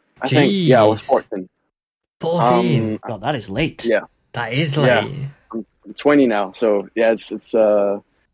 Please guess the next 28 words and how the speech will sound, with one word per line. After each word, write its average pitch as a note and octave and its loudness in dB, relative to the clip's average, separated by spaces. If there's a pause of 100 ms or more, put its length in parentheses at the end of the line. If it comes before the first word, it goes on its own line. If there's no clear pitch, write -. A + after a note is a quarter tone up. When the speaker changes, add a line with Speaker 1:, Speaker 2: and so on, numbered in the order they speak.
(120)
Speaker 1:
But D#3+ 4
anyways, C#3 2
I, D3+ 2
uh, C#3+ -2
I've C#3+ -8
always E3+ -6
been C#3+ -8
in B2+ -10
the G#2+ -14
racing A2 -12
world, A#2+ 4 (140)
let's A#2 -6
say, A#2 4
because G#2+ -2
my G#2+ -2
dad, A2 2 (200)
um, G#2 -6 (220)
he A#2 4
used A2 4
to - -4
do G#2+ 4
motocross, B2+ 2 (640)
uh, A2+ -2
back A2 -2
in G#2 -6
ninety-eight, G#2+ 0 (920)
ni-, B2 2
nineteen, A2+ -4